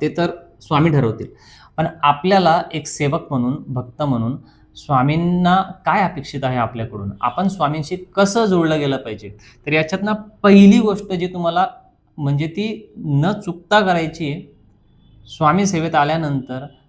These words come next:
तुम्हाला स्वामी चरित्र सारामृत हा जो स्वामींचा एक अतिशय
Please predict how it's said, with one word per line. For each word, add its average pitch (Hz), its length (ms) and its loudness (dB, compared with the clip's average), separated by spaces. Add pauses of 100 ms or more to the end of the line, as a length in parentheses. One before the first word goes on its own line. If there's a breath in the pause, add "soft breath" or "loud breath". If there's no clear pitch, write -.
(160)
तुम्हाला 147 500 -4 (640)
स्वामी 180 800 2
चरित्र 156 380 -6
सारामृत 120 560 -4 (920)
हा 165 500 2
जो 165 160 -6
स्वामींचा 135 840 -4 (200)
एक 135 360 -12
अतिशय 165 460 -6